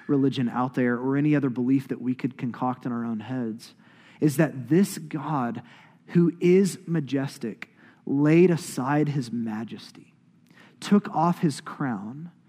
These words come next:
s-, stepped off of his throne and entered our world as a breakable baby so that he might love us and rescue us and forgive us. You might have a glorious God, a majestic God, a powerful God,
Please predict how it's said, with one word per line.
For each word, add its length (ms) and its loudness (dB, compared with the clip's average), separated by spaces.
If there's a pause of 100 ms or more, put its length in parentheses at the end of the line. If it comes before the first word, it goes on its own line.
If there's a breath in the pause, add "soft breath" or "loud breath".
(320 soft breath)
s-, 300 -12
stepped 480 0
off 260 0
of 120 0
his 180 0
throne 380 0
and 180 -2
entered 360 -2
our 180 -2
world 520 -2 (300 loud breath)
as 180 -2
a 240 2
breakable 640 -2
baby 640 -12 (360 soft breath)
so 160 0
that 140 -4
he 200 0
might 300 2
love 320 -6
us 500 -4
and 220 -6
rescue 480 -6
us 320 -6
and 100 -14
forgive 360 -16
us. 60 -20 (1000 loud breath)
You 120 6
might 220 6
have 300 4
a 40 6
glorious 540 0
God, 380 2
a 20 2
majestic 560 -2
God, 300 2
a 20 -8
powerful 540 -2
God, 340 2